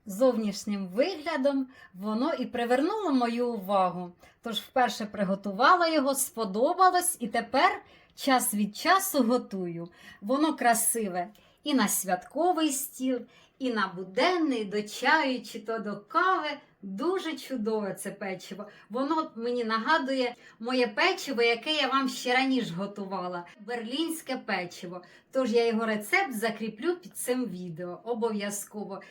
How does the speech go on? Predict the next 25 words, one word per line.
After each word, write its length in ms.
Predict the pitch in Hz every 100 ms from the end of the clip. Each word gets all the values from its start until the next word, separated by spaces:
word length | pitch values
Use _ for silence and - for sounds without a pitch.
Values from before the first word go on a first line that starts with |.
| -
Ці 200 | - 247
два 220 | 190 196
печива 560 | 202 - 339 349 269 247
мені 260 | 233 220 214
зараз 360 | 208 202 196
подобаються 640 | 214 214 269 254 247 233 214
найбільше. 1000 | 214 277 277 202 165 190 170 - 196 - - - -
Тож 200 | 254 226
я 120 | 214
вам 260 | 220 285 269
рекомендую. 840 | 262 254 233 214 190 170 170 175 - -
А 140 | 269
зараз 360 | 440 466 440 -
скуштуємо 840 | - 415 - - 427 285 214 202
цю 180 | 196 208
красу. 580 | 196 196 190 - 180 165 _ _ _ _ _ -
Візьму 380 | 220 214 247 240
невеличкий 880 | 220 214 226 240 247 220 - 226 214
кусочок. 760 | 233 226 - 339 330 262 220
Я 160 | 247 254
знаю, 300 | 262 240 214
що 180 | - 240
воно 180 | 247
дуже 360 | 233 302 277 220
смачне. 680 | - 214 208 - 208 196